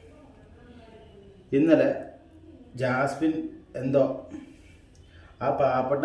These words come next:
മനുഷ്യനെ ഇപ്പം, ജിൻഡോ എന്ന് പറഞ്ഞ മനുഷ്യനെ ഇപ്പം ബിഗ് ബോസിൽ കാണിക്കുന്നില്ല. പിന്നെ ആ പുള്ളി ഇപ്പം കുറേ നാളായിട്ട് പുള്ളി സൈലൻ്റാണ്. എന്ത് കൊടുത്തിട്ടാണെന്ന് അറിയത്തില്ല. ജാസ്മിൻ്റെ ഒക്കെ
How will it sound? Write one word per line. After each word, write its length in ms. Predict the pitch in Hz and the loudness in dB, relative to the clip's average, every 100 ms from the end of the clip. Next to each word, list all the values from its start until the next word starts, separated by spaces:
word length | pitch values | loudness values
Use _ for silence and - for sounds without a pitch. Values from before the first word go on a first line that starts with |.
| 160 | 2
മനുഷ്യനെ 320 | 147 123 123 120 | 2 0 -2 -2
ഇപ്പം, 200 | 117 113 - 107 | -2 -6 -6 -4
ജിൻഡോ 220 | 120 131 | 2 2
എന്ന് 120 | 151 165 | 4 2
പറഞ്ഞ 200 | 151 156 | 2 2
മനുഷ്യനെ 300 | 139 - 123 113 | 2 -2 -2 -2
ഇപ്പം 160 | 107 107 | -2 -4
ബിഗ് 140 | 95 | -4
ബോസിൽ 240 | 101 98 - | -4 -4 -6
കാണിക്കുന്നില്ല. 600 | 107 98 104 - 127 85 - - - - - - - | -4 -2 -2 -2 -2 -4 -8 -16 -20 -20 -20 -20 -10
പിന്നെ 240 | - 120 98 - - - - - - - - - - 110 | -2 -2 -2 -8 -18 -20 -20 -20 -20 -20 -20 -20 -10 -4
ആ 40 | 131 196 - | 0 0 0
പുള്ളി 340 | 185 135 139 117 - - - 113 | 0 2 2 2 -2 -8 -8 -8
ഇപ്പം 200 | 135 139 | -6 -4
കുറേ 200 | 131 120 135 156 | 0 2 4 4
നാളായിട്ട് 300 | 139 110 107 107 | 2 -2 -4 -8
പുള്ളി 180 | 110 107 - | -8 -8 -6
സൈലൻ്റാണ്. 600 | 107 101 101 120 110 95 - - - | -6 -4 -4 -4 -4 -6 -12 -20 -10
എന്ത് 140 | 107 123 120 | -6 -6 -4
കൊടുത്തിട്ടാണെന്ന് 580 | 117 151 151 143 127 113 | -2 -2 2 2 2 -2
അറിയത്തില്ല. 420 | 110 95 - - - - - - - - - - - - - - - - - - - - - - - 117 | -4 -4 -6 -8 -14 -20 -20 -20 -20 -20 -20 -20 -20 -20 -20 -20 -20 -20 -20 -20 -20 -20 -20 -20 -6 -2
ജാസ്മിൻ്റെ 560 | 113 120 - 143 139 | 0 -2 -2 -2 0
ഒക്കെ 120 | - | 0